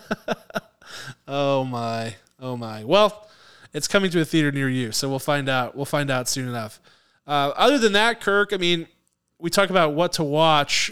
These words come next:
We, we, we watched Air, which is new to streaming this week. I know the Mario movie,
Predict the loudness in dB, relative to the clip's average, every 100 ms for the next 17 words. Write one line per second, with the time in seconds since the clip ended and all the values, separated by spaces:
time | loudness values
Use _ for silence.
0 | -4 -6 -6 -10 -8 -2 0 0 0 4
1 | 6 6 4 -2 0 2 2 0 -2 -4
2 | -2 -2 -2 -4 -4 -6 -8 -10 -14 _
3 | _ _ _ -8 -2 -2 -2 -6 -6 -4
4 | 0 0 0 0 2 4 6 6 4 2
5 | 2 0 0 -6 -10